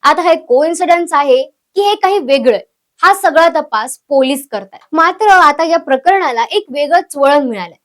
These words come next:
त्याच्या घरच्यांचा असा आरोप आहे की गोविंदच्या कारचा दरवाजा लॉक होता, त्याच्या गाडीची बॅटरी उतरली होती. हे कसं शक्य आहे? आणि सोबतच पूजा गायकवाडनं सुद्धा कबुली दिलीये. पोलिसांनी केलेल्या चौकशी दरम्यान पूजा गायकवाडनं तिचं तोंड उघडलं असून तिने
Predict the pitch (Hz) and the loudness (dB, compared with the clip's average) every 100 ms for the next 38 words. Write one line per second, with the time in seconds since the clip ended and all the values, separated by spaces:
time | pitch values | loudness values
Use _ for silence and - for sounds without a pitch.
0 | _ _ _ - 415 480 339 320 311 403 | _ _ _ -6 -2 0 0 0 2 0
1 | 403 381 330 349 294 277 349 294 226 339 | 0 0 0 4 4 4 2 0 -2 -6
2 | 269 285 294 370 403 415 381 302 320 339 | 0 2 4 2 0 2 2 -2 -2 -4
3 | 262 262 294 302 320 277 262 269 269 226 | 0 2 2 2 0 2 4 4 2 -18
4 | - _ _ 254 359 320 294 262 311 381 | -20 _ _ -8 -4 0 2 0 -4 -10
5 | 254 254 247 - 381 381 311 233 226 226 | -6 -6 -8 -8 -8 -4 -6 -6 -14 -16
6 | 262 - 494 - 294 - 302 - - - | -12 -4 -2 0 0 -2 -4 -6 -10 -20
7 | _ 330 403 480 - 349 370 480 480 247 | _ -2 -2 -4 -4 -4 0 0 0 -2
8 | 262 - _ 330 359 427 453 392 330 - | -4 -12 _ -4 0 2 4 4 2 0
9 | 320 294 330 339 226 220 302 285 240 277 | -4 -2 -6 -8 -14 -8 -6 -4 -2 -2
10 | 269 202 175 - _ _ _ _ - 349 | -2 -6 -12 -16 _ _ _ _ -4 0
11 | 370 453 440 415 440 427 349 359 359 381 | 2 2 2 2 0 -2 -2 0 0 0
12 | 349 311 311 480 440 311 285 254 294 320 | -2 -2 -2 -2 0 0 0 -2 -4 -6
13 | 320 349 415 370 294 302 302 311 320 262 | -2 2 4 4 4 2 -2 -4 -6 -2
14 | 294 - 370 427 403 339 302 277 277 285 | -4 0 0 2 4 4 2 0 -4 -10
15 | 285 311 | -14 -14